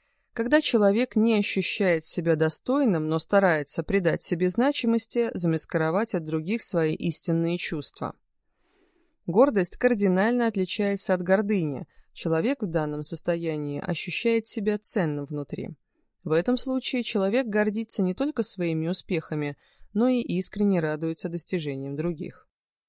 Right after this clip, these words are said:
Вдохновляющие истории P W S. Тамара была учительницей английского языка.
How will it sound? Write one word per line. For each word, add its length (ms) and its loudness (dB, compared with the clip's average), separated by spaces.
Вдохновляющие 1120 2
истории 540 0
P 320 -2
W 680 -2
S. 220 -6
Тамара 320 4
была 280 4
учительницей 840 -2
английского 580 -6
языка. 540 -8